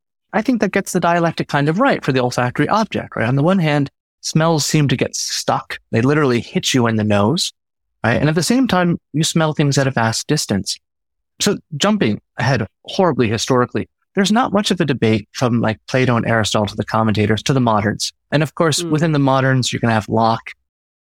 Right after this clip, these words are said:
Speaker 1: having his distinction between primary and secondary qualities. And he's gonna say, "Well, obviously smells can't be things in reality that are mind independent. They must be something about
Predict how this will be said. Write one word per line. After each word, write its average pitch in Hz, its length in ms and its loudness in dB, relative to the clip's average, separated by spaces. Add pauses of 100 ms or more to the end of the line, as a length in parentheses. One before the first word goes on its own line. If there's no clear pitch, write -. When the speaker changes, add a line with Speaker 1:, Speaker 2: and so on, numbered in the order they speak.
(120)
Speaker 1:
having 117 400 0
his 113 180 0
distinction 117 480 0
between 107 200 0
primary 107 440 0
and 107 100 -2
secondary 110 480 0
qualities. 101 720 -2 (360)
And 110 100 2
he's 113 100 2
gonna 110 180 2
say, 110 220 0
"Well, 120 400 2 (320)
obviously 131 460 0
smells 123 480 0
can't - 260 -2
be 127 180 -2 (140)
things 131 300 2
in 127 100 2
reality 113 640 2
that 101 140 -2
are 104 100 0
mind 107 400 2
independent. 110 720 -2
They 107 100 -2
must 107 260 0
be - 80 -4
something 117 380 0
about 110 260 0